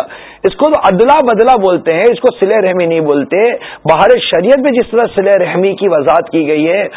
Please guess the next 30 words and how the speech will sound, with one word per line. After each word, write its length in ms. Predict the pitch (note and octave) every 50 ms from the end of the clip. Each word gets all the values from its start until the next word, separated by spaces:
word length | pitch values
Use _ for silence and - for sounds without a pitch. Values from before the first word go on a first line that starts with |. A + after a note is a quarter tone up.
| - - - - _
اس 100 | E3+ F3 - -
سے 80 | B3 A3+
یہی 200 | G3 G3 A3 B3
مراد 280 | A3 G3 G3 G3 G3 F3+ -
سمجھ 240 | F#3 D#3+ E3+ F3 F3
میں 140 | F3+ E3+ D3
آتی 280 | D3 C3+ - D#3 D#3+ D#3+
ہے 120 | G3 A3+ - - - - - _ _
کہ 140 | G#3+ A3
جو 420 | F#3+ D#3+ D3 D3 G3+ A#3 C4 C4+ C4
تجھ 420 | - - A3+ - - - - -
سے 100 | B3+ C4+
توڑ 420 | - - - - A3+ A3+ B3 B3+ A#3 A3 G#3
رہا 140 | F#3+ F#3
ہے، 280 | F3 F3 - G#3+ A#3+ A#3+
جو 240 | G3+ F#3+ A3+ A3 A3+
تجھ 320 | - G#3 F3+ - - A3
سے 60 | A#3
ٹوٹ 380 | A3 A3+ - C#4+ E4+ D#4 E4 -
رہا 160 | A3+ G#3 G3+
ہے، 120 | B3 D4 -
تو 60 | D#4
اس 100 | - -
کو 120 | - D4+
جوڑ، 380 | C4+ A#3 D#4 F4 F#4 F#4 D4+ F3 - - - _ _ _ _ _ _ _ _ _ _ _ _ _ _
اس 220 | A3+ A3+ - - -
کو 80 | E4 D4
صدقہ 460 | - - G3 F3 F3 - - C#3+ C3
دو، 120 | A2+ G#2+ F2 - - _ _ _ _ _ _ _ _ _ _ _ _ _ _ _ _ _ _ _ _ _ _ _ _ _ _ _ _ -
اس 100 | G#3